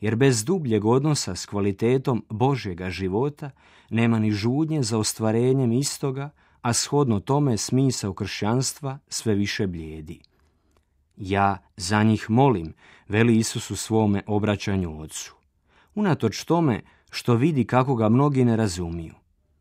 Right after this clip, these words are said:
kako ga ni njegovi učenici ne dohvaćaju u punini smisla, on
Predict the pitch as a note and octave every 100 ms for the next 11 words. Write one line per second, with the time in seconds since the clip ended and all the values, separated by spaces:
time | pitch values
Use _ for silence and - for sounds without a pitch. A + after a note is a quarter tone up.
0 | _ - A2+ A#2 G#2+ G#2+ G#2 A#2 C3 C3+
1 | G#2+ D3 C#3+ A#2+ G#2+ G2 G#2+ G#2 G2+ A#2
2 | B2 D3 - A#2 G#2 G2 - G#2+ A2+ A#2+
3 | B2+ B2 - A2 B2 B2 - B2+ B2+ _
4 | _ _ - A2+ A#2+